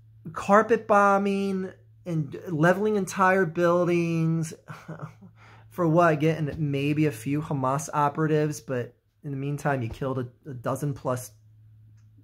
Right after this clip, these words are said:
women and children and fathers and just everyday Joe Schmo workers.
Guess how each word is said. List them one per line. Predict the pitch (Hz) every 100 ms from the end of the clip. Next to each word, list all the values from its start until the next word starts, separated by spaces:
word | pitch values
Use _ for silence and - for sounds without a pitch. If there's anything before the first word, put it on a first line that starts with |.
| _
women | 135 123 123 131
and | 131 120
children | - 131 127 127 117 107 110
and | 127 113
fathers | 127 131 131 135 135 123
and | 113
just | 123 117 - _ - - - - _ _
everyday | 139 139 135 127 127 120 120 _ _ _
Joe | 139
Schmo | 147 147 151 139
workers. | 131 131 131 143 143 139 135 -